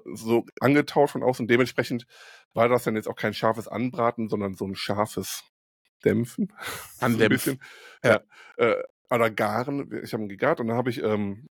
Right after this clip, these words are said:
Speaker 1: Kartoffelpüree gemacht, das in der Auflaufform. Da
Speaker 2: Ja.
Speaker 1: dann die, den, äh, Seelachs drauf, der schon kurz halt angegart war.
Speaker 2: Okay.
Speaker 1: Nicht zu Ende gegart. Und dann kam da die Kruste drauf,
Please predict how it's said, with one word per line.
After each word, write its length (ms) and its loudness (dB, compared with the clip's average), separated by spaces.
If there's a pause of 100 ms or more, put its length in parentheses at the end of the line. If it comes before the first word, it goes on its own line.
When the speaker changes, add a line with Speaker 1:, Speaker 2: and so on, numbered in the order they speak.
Speaker 1:
Kartoffelpüree 520 2
gemacht, 340 -2
das 100 -4
in 60 -4
der 100 0
Auflaufform. 720 2 (320)
Da 160 6
Speaker 2:
Ja. 60 6
Speaker 1:
dann 160 4
die, 260 -2
den, 260 -2
äh, 480 -2
Seelachs 380 2
drauf, 320 4
der 260 2
schon 340 -2 (240)
kurz 320 2
halt 140 -4
angegart 560 0
war. 220 0 (460)
Speaker 2:
Okay. 180 2
Speaker 1:
Nicht 140 6
zu 80 2
Ende 180 0
gegart. 320 -4
Und 80 -6
dann 220 -2
kam 240 2
da 100 2
die 120 -8
Kruste 400 -6
drauf, 420 2